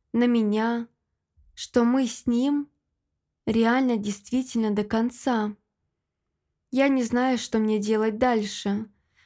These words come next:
Осознание приходит запоздало, но Гордей сам принимает решение. Он ложится рядом со мной, очень близко, и сразу же обнимает меня за плечи.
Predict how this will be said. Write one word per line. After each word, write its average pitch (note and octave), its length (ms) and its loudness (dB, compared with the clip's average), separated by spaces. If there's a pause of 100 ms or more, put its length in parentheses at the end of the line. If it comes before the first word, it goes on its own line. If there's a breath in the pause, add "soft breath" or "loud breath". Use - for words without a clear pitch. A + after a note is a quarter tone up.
Осознание B3 800 0
приходит A3 640 -2
запоздало, G#3+ 880 0 (560)
но C#4 140 2
Гордей A#3+ 400 2
сам A3+ 340 0
принимает G3+ 580 0
решение. G3+ 880 -2 (880)
Он C#4 200 2
ложится A#3+ 500 0
рядом G#3+ 340 0
со G#3 220 -4
мной, A#3 520 -2 (360)
очень A#3+ 420 0
близко, G#3+ 720 -2 (560)
и B3+ 80 -2
сразу C4+ 400 2
же A3 140 0
обнимает A3 600 0
меня G#3+ 260 2
за A3 140 0
плечи. G#3+ 720 -2